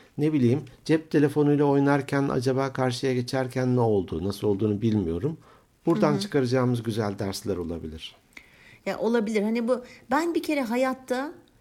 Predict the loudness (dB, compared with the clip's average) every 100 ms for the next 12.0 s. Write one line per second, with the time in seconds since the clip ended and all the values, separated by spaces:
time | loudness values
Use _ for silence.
0 | _ _ -4 -2 0 0 0 -2 -4 -6
1 | -16 -2 0 2 2 0 0 -2 -2 -4
2 | -4 -6 -6 -2 2 2 2 0 -2 -4
3 | -2 0 0 -2 -4 -4 -2 -2 -2 -4
4 | -8 -12 -20 -20 -20 -16 -4 -2 0 -2
5 | -2 -4 -4 -6 -2 -2 0 0 0 -2
6 | -2 -2 -2 -6 -4 -4 -4 -4 -4 -4
7 | -4 -2 -4 -6 -10 -12 _ _ -4 -2
8 | -2 -4 -2 -2 -2 -2 0 -2 -2 -2
9 | -4 -2 -4 -4 -4 -2 0 0 -2 -4
10 | -8 -6 -2 0 0 0 0 2 2 2
11 | 2 -2 -2 -2 -2 -2 0 0 0